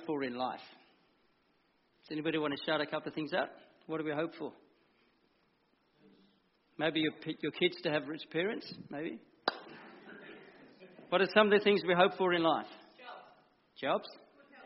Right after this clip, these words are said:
Speaker 1: Good health. Good health. Love. Oh,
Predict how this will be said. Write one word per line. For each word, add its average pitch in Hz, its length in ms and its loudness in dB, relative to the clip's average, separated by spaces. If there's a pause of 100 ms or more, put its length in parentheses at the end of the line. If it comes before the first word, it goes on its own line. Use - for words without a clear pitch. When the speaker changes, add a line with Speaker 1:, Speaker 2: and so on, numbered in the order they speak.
(480)
Speaker 1:
Good 165 200 -2
health. 175 240 0
Good - 0 -
health. - 0 - (2250)
Love. 165 300 2 (2750)
Oh, 117 160 -12